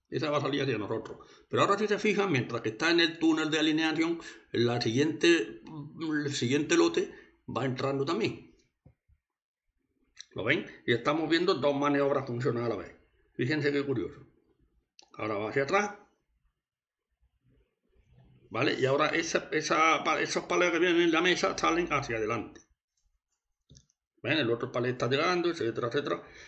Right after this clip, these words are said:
Y esa es la maniobra normal de la máquina. Ahora vamos a ver la memorización.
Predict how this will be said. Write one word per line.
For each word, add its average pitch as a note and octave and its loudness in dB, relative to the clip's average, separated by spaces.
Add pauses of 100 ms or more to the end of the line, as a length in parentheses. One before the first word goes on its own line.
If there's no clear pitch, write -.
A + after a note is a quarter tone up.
(240)
Y B2+ 0
esa F3 0
es F#3+ 2
la F3+ 2
maniobra E3 0
normal C3+ -2 (380)
de A#2 -2
la G#2 -2
máquina. E2+ -12
Ahora C#3+ 0
vamos C#3+ 0
a C#3+ 2
ver D#3+ 0
la C3+ 0
memorización. C3+ -2